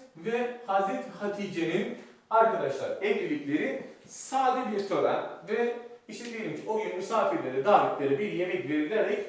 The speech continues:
o düğün gerçekleştirilir. Peygamber Efendimiz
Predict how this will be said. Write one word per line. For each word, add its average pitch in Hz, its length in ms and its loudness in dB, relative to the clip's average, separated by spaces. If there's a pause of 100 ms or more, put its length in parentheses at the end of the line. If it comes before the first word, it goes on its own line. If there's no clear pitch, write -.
(220)
o 254 160 4
düğün 185 180 0
gerçekleştirilir. 180 920 0 (540)
Peygamber 269 480 4
Efendimiz 254 360 2